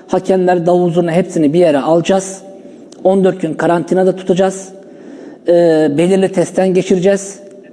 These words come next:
dedi. Dedi ve kaldı. On beş Eylül'deyiz. Buyurun.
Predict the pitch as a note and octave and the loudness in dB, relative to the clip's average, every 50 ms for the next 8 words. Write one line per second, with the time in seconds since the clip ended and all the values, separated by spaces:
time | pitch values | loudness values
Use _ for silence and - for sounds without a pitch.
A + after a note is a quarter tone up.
0 | - - - - - - - - - A3 G3+ E3+ F3+ G#3+ A#3 G#3+ - - - - | -20 -20 -20 -20 -20 -20 -20 -6 -2 -2 0 2 0 0 -2 -2 -8 -16 -20 -20
1 | - - - - - - - - - - - - - - - - - - - - | -20 -20 -20 -20 -18 -16 -16 -16 -16 -18 -20 -20 -20 -20 -20 -20 -20 -20 -8 -4
2 | D#3+ E3+ E3+ A#3 A3+ A3 - - E3 D#3+ D#3 C#3 D3 - - - - - - - | -2 0 0 2 0 0 -2 0 0 0 0 -2 -4 -6 -8 -16 -20 -20 -20 -20
3 | - - - - - - - - - - - - - - - - - E3+ F#3 F3+ | -20 -20 -20 -20 -20 -20 -20 -20 -20 -20 -20 -20 -20 -20 -8 -2 -2 -2 0 0
4 | E3 D#3+ - - C3+ B2 B2 A2+ G#2+ A2 G#2+ A2 - - - - - - - - | -2 -4 -2 0 0 0 0 -2 -4 -8 -10 -12 -14 -18 -20 -20 -20 -20 -20 -20
5 | - - - - - - - - G3 F#3 D3 A#2 F#2+ | -20 -20 -20 -20 -20 -20 -6 -2 0 0 0 -2 -6